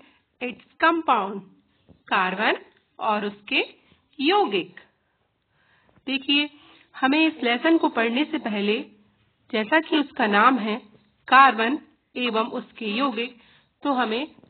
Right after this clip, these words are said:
कार्बन के बारे में समझना होगा। आप लोगों ने कक्षा नाइन्थ में, क्लास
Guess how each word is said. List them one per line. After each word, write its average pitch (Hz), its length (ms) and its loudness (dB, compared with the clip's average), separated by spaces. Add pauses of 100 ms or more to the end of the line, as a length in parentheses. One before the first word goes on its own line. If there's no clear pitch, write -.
(140)
कार्बन 262 420 4
के 220 140 -8
बारे 190 280 -4
में 277 140 -6 (140)
समझना 220 400 -4
होगा। 180 380 -8 (520)
आप 262 240 2
लोगों 330 300 0
ने 320 220 0 (280)
कक्षा 214 340 -6
नाइन्थ 240 480 -2
में, 302 200 2 (720)
क्लास 285 300 2